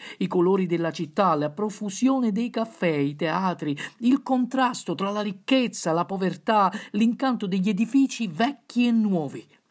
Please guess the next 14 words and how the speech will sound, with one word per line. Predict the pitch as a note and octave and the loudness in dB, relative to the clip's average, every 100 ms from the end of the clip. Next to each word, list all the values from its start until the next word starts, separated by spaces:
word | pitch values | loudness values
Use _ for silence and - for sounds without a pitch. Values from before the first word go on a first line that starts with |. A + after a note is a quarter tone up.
| _ _ | _ _
gli | - D#3+ | -6 -6
splendidi | - - G3+ G#3+ G3 F3+ | -4 0 0 2 0 -2
viali, | E3 D#3 B2+ A2 G2+ - _ _ _ _ _ | -2 0 -2 -4 -12 -20 _ _ _ _ _
tutto | - B3 - - - _ _ _ _ - | 0 0 -2 -18 -18 _ _ _ _ -14
contribuiva | E3+ F3 E3+ E3 E3 G3+ D#3+ | -10 -4 0 0 0 0 0
a | |
creare | C#3+ F3 F#3 E3 | -2 -2 0 0
un'atmosfera | D3+ D3 D#3 D3 - G#3 G3+ D#3+ | -4 -6 -6 -6 -2 0 0 0
in | E3+ F3 | -2 -4
cui | G3 E3 D3+ | -2 -2 -2
i | D#3+ | -6
sensi | - G#3 A#3 A3+ - A3+ - _ - - | -4 0 0 -2 -8 -12 -14 _ -20 -4
venivano | D#3+ F#3+ A3 G#3+ | 0 2 2 -2
storditi. | G3 - A3 G#3 F#3+ - A#2+ - - | -6 -8 -6 -6 -6 -6 -6 -8 -18